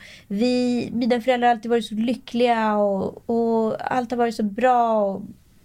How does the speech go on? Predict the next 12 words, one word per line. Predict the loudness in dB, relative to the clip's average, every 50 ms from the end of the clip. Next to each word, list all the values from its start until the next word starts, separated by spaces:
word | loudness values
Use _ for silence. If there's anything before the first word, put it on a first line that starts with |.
| _ _ -16 _
och | -8
sen | -4 -4 -2 -2
så | -2
börjar | -2 0 0 0
man | 0 -2
förstå | -4 -4 -2 -2 2 2 2 2
liksom | 2 -2 -4 -2 0 0 0 0 -2 -4 -4
i | -4 -2
den | -2 -2
här | -2 -2 -2
separationen | -4 -6 -4 -4 -4 -2 -2 -2 -2 -2 -2 -2 -4
att | -4 -4 -6 -10 -18 -20